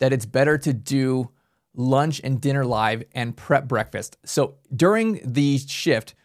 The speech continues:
between lunch and dinner, he will prep a hot breakfast item for the following day. So ultimately, our breakfast is more continental style. Every single day, there's fruit,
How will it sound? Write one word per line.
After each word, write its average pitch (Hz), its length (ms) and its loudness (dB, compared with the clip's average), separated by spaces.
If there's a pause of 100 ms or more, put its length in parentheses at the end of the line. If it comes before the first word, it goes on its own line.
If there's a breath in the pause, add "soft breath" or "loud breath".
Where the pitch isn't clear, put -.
(120)
between 175 400 0
lunch 156 220 0
and 143 100 0
dinner, 135 200 0
he 185 260 -4
will 202 160 0
prep 143 540 0
a 131 140 0
hot 170 420 0
breakfast 151 340 0
item 123 180 2
for 147 200 -4
the 131 80 -4
following 135 580 -2
day. 107 280 -6 (440)
So 156 300 0
ultimately, 190 380 0
our 147 140 2
breakfast 156 520 0
is 127 120 -2
more 160 200 -2
continental 135 600 -4
style. - 360 -6 (220)
Every 196 260 0
single 208 320 2
day, 135 300 2 (280 soft breath)
there's 120 220 -4
fruit, 180 400 2